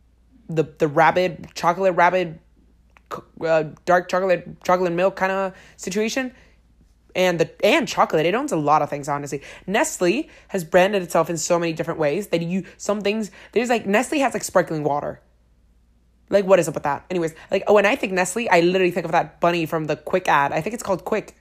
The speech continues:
Isn't that, that milk called Quick? Anyways, we got there on Saturday, and I was wearing, I was wearing a super cute outfit, honestly. I was wearing a pink bikini top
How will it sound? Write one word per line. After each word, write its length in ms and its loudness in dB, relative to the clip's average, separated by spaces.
Isn't 160 -2
that, 220 -4
that 120 6
milk 220 0
called 180 -2
Quick? 420 -4
Anyways, 280 -8
we 120 -4
got 160 4
there 140 4
on 80 0
Saturday, 600 2
and 500 0
I 220 6
was 180 -2
wearing, 260 0
I 60 2
was 140 -4
wearing 160 -4
a 20 -6
super 240 -6
cute 160 -6
outfit, 240 -4
honestly. 440 -8
I 60 0
was 180 2
wearing 440 0
a 80 2
pink 320 -4
bikini 320 -4
top 300 -2